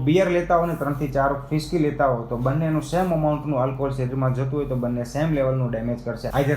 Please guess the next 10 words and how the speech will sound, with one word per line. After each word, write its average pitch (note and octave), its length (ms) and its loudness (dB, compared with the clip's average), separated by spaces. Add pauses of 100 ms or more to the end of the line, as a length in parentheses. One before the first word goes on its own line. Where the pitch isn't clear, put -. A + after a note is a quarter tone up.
તે C#3 60 0
બિયર C#3 300 2
છે E3 200 -2 (180)
અથવા A#2+ 220 -2
તો G2+ 220 -8 (160)
whisky A#2 320 -4
છે. G2+ 100 -6 (420)
તો E3+ 120 4
જે F3+ 240 6
મિત્રો G3 320 2